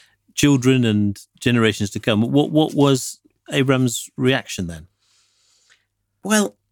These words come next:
Speaker 2: here's the interesting thing, and this is the bit I love in the story. He's someone like you and me in many ways,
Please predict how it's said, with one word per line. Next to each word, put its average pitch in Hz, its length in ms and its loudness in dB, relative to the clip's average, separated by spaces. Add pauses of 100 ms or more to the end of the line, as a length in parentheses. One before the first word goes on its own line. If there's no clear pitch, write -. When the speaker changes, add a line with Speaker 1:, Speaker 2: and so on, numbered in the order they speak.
(120)
Speaker 2:
here's 226 320 -4
the - 80 -8
interesting 117 640 -2
thing, 110 320 0
and 101 140 2
this 175 180 2
is 214 120 0
the - 80 0
bit 107 240 0
I 98 120 2
love 107 280 -2
in 95 160 2
the 82 80 -4
story. 69 580 -10 (760)
He's 220 240 -4
someone 98 420 0
like 92 280 0
you 98 220 4
and 87 160 2
me 117 180 4
in 73 140 -2
many 69 200 -16
ways, - 580 -16